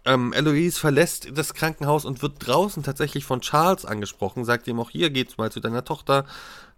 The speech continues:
die kann Unterstützung gebrauchen“, und er will seine Tochter nicht besuchen und sagt sowas wie, „Das gehört zu den Opfern, die ich bringen musste, nee, die Beziehung zu meiner Tochter“, und sie sagt, „Sag du mir irgendwas von Opfern,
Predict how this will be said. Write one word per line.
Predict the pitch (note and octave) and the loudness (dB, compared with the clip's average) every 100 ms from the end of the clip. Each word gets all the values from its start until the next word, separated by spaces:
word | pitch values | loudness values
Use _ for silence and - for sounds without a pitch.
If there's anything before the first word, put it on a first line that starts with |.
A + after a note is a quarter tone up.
| - | -16
die | - | 0
kann | A2 G#2+ G#2+ | 0 0 -2
Unterstützung | B2+ B2+ B2 D#3 - C3+ | 0 0 2 -2 0 2
gebrauchen“, | A#2+ A2 B2 B2 C3 | 2 6 6 4 2
und | A#2+ A2+ | 0 2
er | A2+ B2+ | 2 4
will | B2 C3 B2 | 6 6 6
seine | A#2 A2+ | 6 4
Tochter | A#2 A2+ A2 | 0 -4 -2
nicht | C3+ - | -4 -4
besuchen | B2 C3 C3+ | -2 -2 0
und | B2 | 0
sagt | A2+ A#2+ - | 2 2 2
sowas | B2 A#2 - | 0 0 0
wie, | A#2+ A#2+ A#2 - - _ | -2 -2 -4 -14 -20 _
„Das | A#2+ - | -6 -2
gehört | A#2+ A#2+ - | 4 4 2
zu | A2 | -2
den | G2+ | -2
Opfern, | A#2+ - A#2+ | -2 -2 -4
die | |
ich | A#2 | -4
bringen | - A#2+ A#2 | -4 -2 0
musste, | A#2+ - A2 | -2 -2 -2
nee, | A2+ | -2
die | G#2+ | -4
Beziehung | G#2+ - B2 G#2+ | -6 -4 -4 -4
zu | G#2+ | -2
meiner | G2+ G2 | -2 -2
Tochter“, | C3+ - A2+ | -6 -4 -6
und | G#2+ | -4
sie | A2+ | 2
sagt, | A2 - - - - | 2 2 -10 -18 -6
„Sag | A#2 A2 | 2 2
du | - C#3 | 2 2
mir | C#3 | 4
irgendwas | A#2+ B2+ A#2+ - | 4 4 2 0
von | - | -4
Opfern, | - C#3 - B2+ B2 | -4 -2 2 2 2